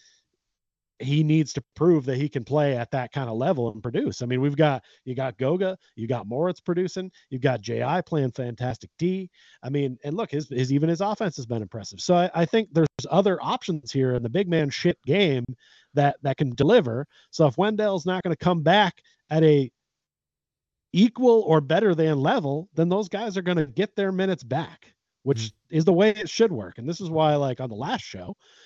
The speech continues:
Speaker 1: I, I had the hot take about, you know, possibly trading Wendell Carter because he's got a, he's got a great contract.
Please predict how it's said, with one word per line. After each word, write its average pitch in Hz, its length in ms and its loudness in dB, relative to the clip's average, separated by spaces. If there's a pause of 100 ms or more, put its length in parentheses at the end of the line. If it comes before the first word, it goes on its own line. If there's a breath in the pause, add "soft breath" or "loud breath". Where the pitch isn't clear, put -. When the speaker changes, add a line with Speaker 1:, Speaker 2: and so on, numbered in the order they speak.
(220 soft breath)
Speaker 1:
I, 135 340 0 (240)
I 131 180 -2
had 131 560 2
the - 100 -4
hot 143 260 -4
take 151 300 2
about, 131 340 -2 (260)
you 135 120 -4
know, 113 80 -4
possibly 139 480 -2
trading 147 360 0
Wendell 156 360 0
Carter 165 320 -8
because 107 260 -12
he's 113 80 -10
got 110 260 -12
a, 98 80 -12 (160)
he's 117 120 -14
got 110 160 -8
a 101 40 -12
great 127 360 -4
contract. 165 640 -2